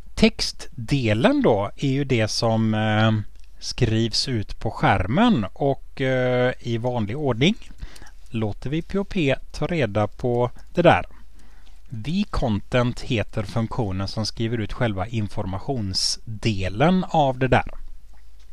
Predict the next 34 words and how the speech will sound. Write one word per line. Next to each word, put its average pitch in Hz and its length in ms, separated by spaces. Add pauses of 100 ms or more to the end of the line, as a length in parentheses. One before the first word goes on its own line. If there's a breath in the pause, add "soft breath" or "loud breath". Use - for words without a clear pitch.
(1600 loud breath)
Nästa 208 340
sak 240 320
att 165 120
fylla 175 280
på 151 400
är 139 280
det 123 200
som 123 220
finns 135 380
här 196 340
nere 117 460
och 143 380
det 143 260
som 185 400 (240)
kommer 156 240
att - 140
finnas 139 320
här 165 260
är 196 100
det 170 240
som 131 260
skrivs 143 440
ut 117 280
om 123 220
man 120 160
kommer 107 400
till 147 200
en 127 100
kategori 131 640
som 110 200
inte 139 360
innehåller 147 520
några 240 220
poster. - 460